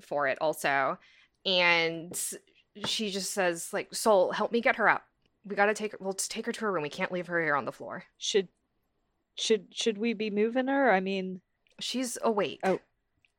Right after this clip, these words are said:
Speaker 1: Enough.
Speaker 2: Okay.
Speaker 1: We have to get her up.
Speaker 2: Soul.
Speaker 1: She doesn't have a broken spine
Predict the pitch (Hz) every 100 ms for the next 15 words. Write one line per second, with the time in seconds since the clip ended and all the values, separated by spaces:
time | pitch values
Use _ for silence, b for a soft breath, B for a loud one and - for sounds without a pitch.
0 | _ - 180 151 120 - 202 - 180 165
1 | 185 - _ _ _ _ _ 196 196 196
2 | 220 208 190 180 139 - _ _ _ _
3 | _ _ _ - - 185 170 170 _ _
4 | _ _ _ - - 196 220 214 220 220
5 | - 196 196 196 190 190 185 - - 165
6 | 160 160 156